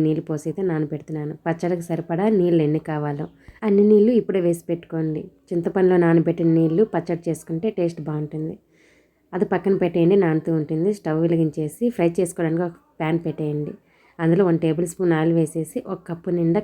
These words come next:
కందిపప్పు వేసుకోండి. ఈ కందిపప్పు ఫైవ్ to సిక్స్ టేబుల్ స్పూన్స్ కందిపప్పు అయితే ఉంటుంది. ఒకసారి స్పూన్తో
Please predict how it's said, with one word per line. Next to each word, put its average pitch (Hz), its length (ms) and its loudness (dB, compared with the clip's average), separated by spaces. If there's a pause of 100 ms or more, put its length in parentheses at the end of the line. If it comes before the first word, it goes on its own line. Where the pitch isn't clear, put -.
కందిపప్పు 165 480 -2
వేసుకోండి. 147 520 -6 (440)
ఈ - 20 -4 (100)
కందిపప్పు 190 540 -2 (220)
ఫైవ్ 180 200 2 (100)
to 226 80 2 (200)
సిక్స్ - 280 -6 (260)
టేబుల్ 170 300 0
స్పూన్స్ 156 380 -6
కందిపప్పు 165 440 -4
అయితే 160 140 -2 (100)
ఉంటుంది. 151 360 -6 (680)
ఒకసారి 175 500 0 (600)
స్పూన్తో 165 400 -2